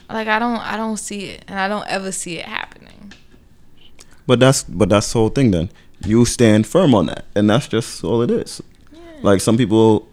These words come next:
Speaker 2: I think some people consider that's, I guess that's part of, like, compromise. People just do things that they don't wanna do. They're just like, "No, like, if you ain't gonna be happy about it, don't do it."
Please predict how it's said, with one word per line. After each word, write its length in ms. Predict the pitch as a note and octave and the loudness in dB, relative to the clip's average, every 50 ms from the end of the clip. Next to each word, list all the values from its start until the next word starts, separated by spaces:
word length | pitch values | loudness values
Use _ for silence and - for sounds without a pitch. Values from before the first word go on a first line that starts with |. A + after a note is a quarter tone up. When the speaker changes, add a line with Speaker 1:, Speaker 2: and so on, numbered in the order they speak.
| - - - - - - - - - _ _ _ _ - - - - - - | -20 -20 -20 -20 -20 -20 -20 -20 -20 _ _ _ _ -20 -20 -20 -20 -4 -4
Speaker 2:
I 80 | - F#2+ | 2 4
think 160 | B2+ A#2+ - | 4 4 4
some 100 | - A#2 | 4 2
people 160 | B2 A2+ G#2 | 4 2 2
consider 400 | G2+ - G#2+ G2 - A2 G#2+ G#2 | 2 0 -2 0 2 2 2 2
that's, 260 | F#2 F2+ F#2+ F#2 - - - | 4 2 0 0 -4 -6 -6
I 60 | - | -2
guess 140 | F#2 G2 F#2+ | -2 0 0
that's 180 | - F#2 F2+ - | 0 0 -2 -2
part 120 | - G2 F#2 | -2 0 0
of, 20 | |
like, 120 | E2+ D#2+ | -2 -2
compromise. 500 | - - F#2 E2+ G2+ F#2+ F#2+ G2+ G#2+ - | -2 -4 -2 -2 0 -2 -2 -2 -6 -6
People 220 | - - G#2 G#2 G#2 | -6 -6 -4 -4 -2
just 240 | F2 F2+ F#2 F2+ - | -2 -2 -4 -4 -4
do 100 | F#2 F2+ | -6 -6
things 240 | - F#2+ F2+ E2+ | -4 -4 -2 -2
that 140 | E2+ F2+ D#2+ | -2 -2 0
they 80 | F#2+ F#2 | 0 0
don't 160 | F2 F2+ E2+ | 0 0 0
wanna 160 | F2 F#2 G2 F#2+ | 0 0 0 0
do. 160 | F#2+ A2 A2 | 2 2 4
They're 120 | A2+ A2 | 4 4
just 200 | G#2 G#2+ G#2+ - | 2 0 0 0
like, 160 | A#2+ A2+ A2+ | 0 0 0
"No, 500 | C3+ C#3+ D#3+ F3+ A3+ C#4 C#4+ D4 A3 A2+ F2 D#2+ | -2 -2 0 0 2 2 2 2 0 0 0 0
like, 200 | F2+ F#2 F#2 F2+ - - - - - - - _ - | 0 0 -2 -2 -6 -14 -20 -20 -20 -20 -20 _ -2
if 180 | - C3 - | 0 0 2
you 80 | - F3+ | 4 4
ain't 120 | G#3+ G#3+ | 4 6
gonna 160 | F#3+ F#3 F3 E3+ | 6 6 6 8
be 80 | F3 | 6
happy 200 | A#3+ B3 - - | 6 6 4 4
about 160 | F3+ F3+ E3+ | 2 2 2
it, 40 | E3 E3 | 4 2
don't 180 | E3+ F3 F3 | 2 2 2
do 140 | F3+ G#3+ F#3 | 2 2 0
it." 100 | - - | 0 -2